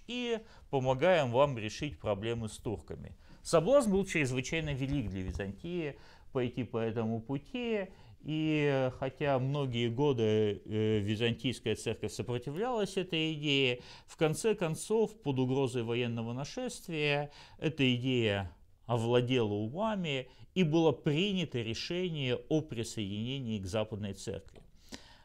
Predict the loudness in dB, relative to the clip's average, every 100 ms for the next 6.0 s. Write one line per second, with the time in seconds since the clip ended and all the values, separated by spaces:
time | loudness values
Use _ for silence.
0 | -12 -6 -2 0 2 2 2 4 4 2
1 | 0 -4 -4 -4 -2 -4 -4 -6 -2 -2
2 | -2 -4 -4 -4 -4 -6 -4 -2 -2 -4
3 | -12 -8 -2 -2 -2 -4 -2 2 2 0
4 | -2 -10 -4 0 2 2 2 0 0 -2
5 | -2 -2 -4 -4 -4 -2 0 2 2